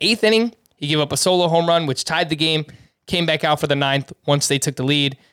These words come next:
and he winds up with the win. For the Giants, Jake McGee got his twenty-ninth save.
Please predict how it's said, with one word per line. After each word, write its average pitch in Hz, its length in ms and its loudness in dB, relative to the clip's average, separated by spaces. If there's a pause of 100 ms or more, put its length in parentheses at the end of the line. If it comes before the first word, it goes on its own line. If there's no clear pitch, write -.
(160)
and 135 180 -2
he 135 220 2
winds 135 300 0
up 123 160 0
with 127 240 -4
the 123 100 -2
win. 113 320 -2 (440)
For 180 140 0
the 170 80 2
Giants, 170 380 0
Jake 160 180 -2
McGee 156 240 -2
got 143 160 0
his 135 160 -2
twenty-ninth 147 540 -2
save. 180 400 0